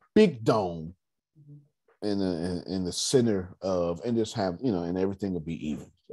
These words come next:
Speaker 1: like a round table, like the night, the King's Round Table, et cetera. Then, and, and of course, you got your layers of this, your shopping centers, and, well,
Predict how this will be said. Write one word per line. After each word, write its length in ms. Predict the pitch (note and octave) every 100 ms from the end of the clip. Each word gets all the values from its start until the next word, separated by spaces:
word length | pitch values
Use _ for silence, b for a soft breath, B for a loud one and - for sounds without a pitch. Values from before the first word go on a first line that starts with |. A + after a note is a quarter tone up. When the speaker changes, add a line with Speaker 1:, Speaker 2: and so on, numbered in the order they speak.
| -
Speaker 1:
like 200 | G#2 G#2+
a 20 | C#3
round 260 | D#3+ G2
table, 160 | D#2+ D#2
like 160 | E2
the 80 | E2+
night, 180 | G#2+ G2
the 60 | F2
King's 320 | D#3 C#3 A#2
Round 260 | G#2 E2+
Table, 280 | D2 - -
et 60 | -
cetera. 180 | - - - b b b b _ _ _ _ _ _ _ -
Then, 460 | D3 F3+ C3 C3 C3
and, 160 | A#2
and 180 | G#2+ A2
of 60 | G#2+
course, 360 | A#2+ G#2+ G#2
you 60 | G2
got 220 | F#2 F2+
your 80 | F2+
layers 360 | F#2 G2+ G2+ F#2+
of 120 | E2+
this, 320 | G2 G2 F#2
your 80 | F#2+
shopping 340 | - F#2 F#2
centers, 400 | F2+ F#2+ F#2 F2
and, 100 | F2 E2+
well, 260 | D#2+ D2